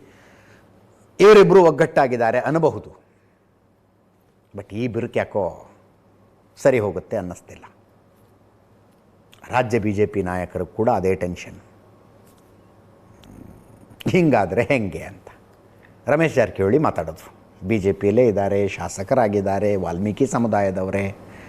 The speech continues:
But ವಾಲ್ಮೀಕಿ ಮತಗಳನ್ನು ಸೆಳೆಯೋದಕ್ಕೆ ರಾಮುಲು ಕ್ರೂಷಿಯಲ್ ಬಿ ಜೆ ಪಿಗೆ.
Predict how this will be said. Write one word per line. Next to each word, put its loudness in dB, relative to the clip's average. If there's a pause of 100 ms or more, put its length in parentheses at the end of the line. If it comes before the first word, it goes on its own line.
(1800)
But 4
ವಾಲ್ಮೀಕಿ 8
ಮತಗಳನ್ನು 2
ಸೆಳೆಯೋದಕ್ಕೆ 2
ರಾಮುಲು 2
ಕ್ರೂಷಿಯಲ್ -6
ಬಿ -8
ಜೆ -4
ಪಿಗೆ. -14